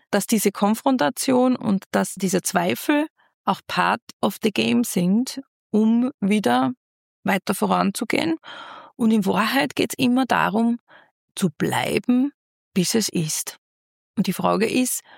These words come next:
wo kannst du jetzt bleiben, bis es ist? Was hast du dir vorgenommen? Gibt's eine Bucketlist? Nimm eines der Dinge raus, die du dir sehnlichst wünschst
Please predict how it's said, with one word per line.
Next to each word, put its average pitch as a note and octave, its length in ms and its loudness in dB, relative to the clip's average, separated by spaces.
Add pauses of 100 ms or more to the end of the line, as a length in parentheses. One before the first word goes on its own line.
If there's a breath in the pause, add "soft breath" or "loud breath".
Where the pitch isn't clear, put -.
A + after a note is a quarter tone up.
(280 loud breath)
wo A#3+ 140 2
kannst - 440 -2
du C#4+ 220 2
jetzt F3 600 -2 (440)
bleiben, G3 720 2
bis G#3+ 180 0
es F#3 140 -2
ist? - 360 0
Was G3 160 -2
hast F3+ 220 -2
du F3+ 60 -2
dir E3 140 -2
vorgenommen? G#3+ 760 0 (400 loud breath)
Gibt's - 260 -4
eine F3+ 100 0
Bucketlist? - 960 -2
Nimm G#3 360 2 (100)
eines A3 480 0
der A#3 160 0
Dinge G#3+ 440 2
raus, F#3+ 420 0
die G#3 120 -4
du F#3+ 120 -2
dir F#3 340 0
sehnlichst G#3+ 640 -2
wünschst G#3 380 0